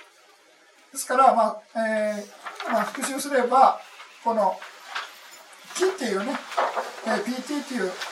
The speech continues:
まあ、十二番でしたけれども、その、か、あの、信条っていうのは、もう木の、器具心としか対応しないですね。ですから、シャグ心とか、遊具心とか、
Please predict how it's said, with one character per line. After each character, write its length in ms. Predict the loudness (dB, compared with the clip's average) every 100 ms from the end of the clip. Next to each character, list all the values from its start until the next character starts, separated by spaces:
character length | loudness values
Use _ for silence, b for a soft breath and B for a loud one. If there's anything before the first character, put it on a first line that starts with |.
| -4
ま 100 | -2
あ、 40 |
十 160 | 0 -2
二 80 | 0
番 180 | 0 0
で 60 |
し 80 | -4
た 80 | -8 -8
け 80 | -6
れ 60 |
ど 100 | -2
も、 240 | 6 6 6 -2 -12 -10 -4
そ 80 |
の、 200 | 4 4
か、 320 | 4 0 0 2
あ 160 | 2
の、 180 | 4 2
信 240 | 2 -2 -2
条 100 | -4
っ 60 |
て 100 | -4
い 20 |
う 20 | 4
の 80 |
は、 320 | 8 8 8 2 -10 -12 -8
も 80 | -6
う 40 |
木 180 | -4 2
の、 260 | 6 6 4 -6 -10
器 140 | -8
具 160 | -4 -2
心 200 | -2 -4
と 100 | -6
し 100 | -6
か 140 | -2 2
対 240 | 4 4
応 60 | -2
し 100 | -6
な 80 |
い 20 | -10
で 60 |
す 60 | -6
ね。 60 | -6 -6 -12 -16 -18 -8
で 80 |
す 80 | 0
か 80 | 2
ら、 60 | 4
シ 120 | 6
ャ 140 | 4
グ 100 | 4
心 280 | -2 -4 -4
と 100 | -4
か、 140 | -2
遊 160 | -2 -2
具 280 | -2 -2 -2
心 240 | -4 -8
と 120 | -10
か、 180 | -10 -12